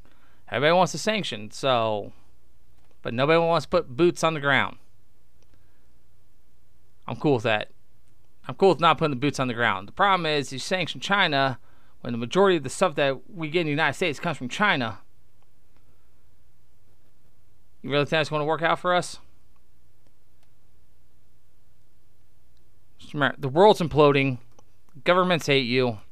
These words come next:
It's up to you to be able to survive.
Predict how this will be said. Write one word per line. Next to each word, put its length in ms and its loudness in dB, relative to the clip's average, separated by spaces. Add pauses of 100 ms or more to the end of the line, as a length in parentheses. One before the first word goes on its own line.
(760)
It's 140 -4
up 140 8
to 160 -4
you 360 6
to 80 -10
be 80 4
able 140 8
to 80 -6
survive. 560 0